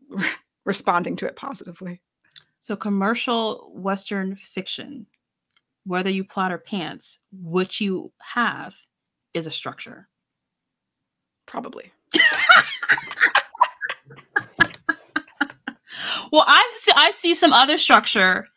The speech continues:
Speaker 2: in this pants book when it comes to werewolves. In addition to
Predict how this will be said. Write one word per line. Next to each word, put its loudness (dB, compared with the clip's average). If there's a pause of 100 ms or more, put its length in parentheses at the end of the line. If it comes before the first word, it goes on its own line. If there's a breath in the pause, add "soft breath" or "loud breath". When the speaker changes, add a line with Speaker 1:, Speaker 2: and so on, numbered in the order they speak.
(180)
Speaker 2:
in 6
this 2
pants -2
book 0
when 2
it 2
comes 0
to 0
werewolves. -2
In -2
addition -2
to -4